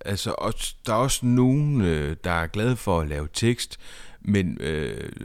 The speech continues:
meta, det, det er der en eller anden S E O-dude, der tager sig af.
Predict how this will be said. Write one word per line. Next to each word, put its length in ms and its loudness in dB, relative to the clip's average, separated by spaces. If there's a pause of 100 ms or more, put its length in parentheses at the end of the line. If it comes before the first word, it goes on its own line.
meta, 460 0
det, 400 -2
det 60 2
er 40 0
der 80 0
en 80 2
eller 140 -2
anden 100 -2
S 140 -6
E 100 0
O-dude, 400 -2
der 60 -6
tager 240 -8
sig 180 -6
af. 320 -6